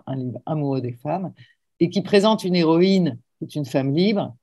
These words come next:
mais qui est une charmeresse, c'est-à-dire qui fait commerce de son corps, mais librement, et qui est un petit peu, euh, une espèce d'angélique marquise des anges, euh,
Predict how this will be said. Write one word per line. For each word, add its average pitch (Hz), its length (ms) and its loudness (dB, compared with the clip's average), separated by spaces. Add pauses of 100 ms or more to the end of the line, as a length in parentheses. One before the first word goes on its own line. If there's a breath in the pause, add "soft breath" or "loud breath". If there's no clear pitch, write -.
(140)
mais 143 100 -6
qui - 80 -12
est - 100 -12
une 135 120 -10
charmeresse, 165 840 -2
c'est-à-dire 135 360 -6
qui - 120 -18
fait 147 180 -6
commerce 170 460 -4
de 139 80 -8
son 131 280 -14
corps, 165 280 -2
mais 139 140 -6
librement, 165 580 -2 (800)
et 170 160 4
qui 165 240 2
est 202 220 6
un 160 120 6
petit 151 200 -10
peu, 190 380 6
euh, 139 260 4
une 131 100 -4
espèce 185 340 -2
d'angélique 170 640 -2
marquise 151 400 -6
des 143 280 -4
anges, 170 400 -4
euh, 120 300 -2